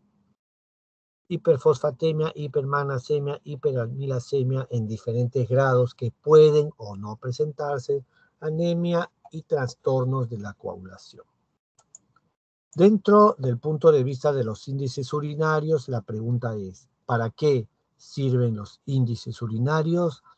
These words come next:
La respuesta es para diferenciar una ira prerrenal de una ira establecida. Por ejemplo, la densidad urinaria en pacientes con ira prerrenal está conservada y en la falla renal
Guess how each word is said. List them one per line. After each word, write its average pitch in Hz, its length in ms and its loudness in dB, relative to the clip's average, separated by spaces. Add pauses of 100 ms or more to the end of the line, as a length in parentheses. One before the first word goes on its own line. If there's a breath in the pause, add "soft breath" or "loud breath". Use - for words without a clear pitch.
(300 soft breath)
La 117 160 -2
respuesta 120 600 -4
es 123 380 0 (260)
para 117 280 -2
diferenciar 165 1400 0 (360)
una 135 280 -2
ira 135 260 -2
prerrenal 139 840 0 (100)
de 107 180 -12
una 110 300 -8
ira 110 480 -10
establecida. - 680 -18 (840 soft breath)
Por 139 100 -2
ejemplo, 123 460 0
la 107 80 -2
densidad 131 320 -2
urinaria 143 520 0
en 131 80 -4
pacientes 123 480 -4
con 120 200 -4
ira 127 200 0
prerrenal 135 580 -2
está 120 240 -8
conservada 139 840 2
y 117 140 -8
en 110 100 -8
la 107 220 -14 (160)
falla 123 320 -2
renal 131 480 -4